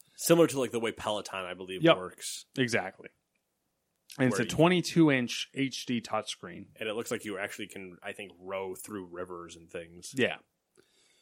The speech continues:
Speaker 2: So my beef with this rower is the deal with rowing machines is not resistance. It's consistency with the, it's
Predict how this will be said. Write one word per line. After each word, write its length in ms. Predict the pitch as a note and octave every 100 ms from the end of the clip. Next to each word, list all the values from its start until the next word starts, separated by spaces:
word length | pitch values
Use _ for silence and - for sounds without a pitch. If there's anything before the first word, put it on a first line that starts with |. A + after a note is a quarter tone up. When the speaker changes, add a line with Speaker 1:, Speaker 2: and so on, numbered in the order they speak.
| _ _
Speaker 2:
So 520 | - D#3+ D3 C#3+ C#3 - _ -
my 300 | C3+ D3+ F#3+
beef 500 | D#3 B2 A2 - -
with 180 | A#2+
this 240 | G#2 A2 -
rower 420 | A2+ F#2 F2 F#2+ - _ _ _ _ _ _ _
is 200 | C#3 A#2+
the 80 | B2+
deal 200 | C3+ A3+
with 120 | C4+
rowing 280 | D#3+ D3+ A3
machines 460 | D#3+ - A#2 G#2+ G2+
is 140 | G2+
not 400 | B2 C#3+ D#3+ D3
resistance. 880 | C3 A2+ G2 A#2+ - - - - - _ -
It's 440 | A#2+ - - - _ _ -
consistency 1120 | A2 G2 - D3 - G#2 - G#2 F#2+ F#2+ F#2 -
with 240 | A#2 G#2
the, 80 | G#2 G#2+
it's 120 | A2